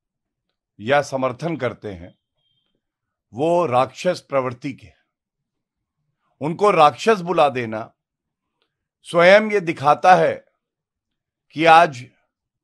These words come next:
राक्षस प्रवृत्ति की सोच भारत में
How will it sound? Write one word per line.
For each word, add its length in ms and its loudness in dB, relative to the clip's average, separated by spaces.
राक्षस 600 0
प्रवृत्ति 460 -2
की 220 -12
सोच 500 -2
भारत 380 2
में 320 -8